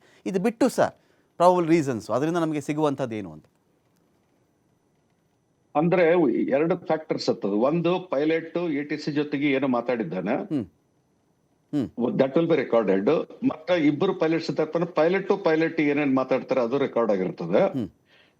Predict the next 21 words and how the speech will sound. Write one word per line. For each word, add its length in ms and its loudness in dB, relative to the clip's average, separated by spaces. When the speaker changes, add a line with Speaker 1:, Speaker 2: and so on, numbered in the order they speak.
Speaker 2:
ಆಮೇಲೆ 520 2
ಏರ್‌ಕ್ರಾಫ್ಟ್ 920 -2
ಪ್ಯಾರಾಮೀಟರ್ಸ್, 680 0
ಹೈಟ್ 480 0
ಎಷ್ಟು, 360 2
ವಿಂಡ್ 240 2
ಸ್ಪೀಡ್ 340 0
ಎಷ್ಟು, 540 0
Speaker 1:
ಹ್ಮ್. 140 0
Speaker 2:
ಎಕ್ಸೆಲ್-, 720 0
ಏನಪ್ಪ 320 -2
ಅಂದ್ರೆ 300 0
ಸ್ಪೀಡ್ 360 -2
ಎಷ್ಟದಲ್ಲಿ 420 0
ಇದೆ, 140 -2
ಎಲಿವೇಶನ್ 600 2
ಹೆಂಗಿದೆ, 440 0
Speaker 1:
ಹ್ಮ್. 320 -6
Speaker 2:
ಆ, 340 6
ಏನಾದ್ರೂ, 840 8
ಆ, 80 6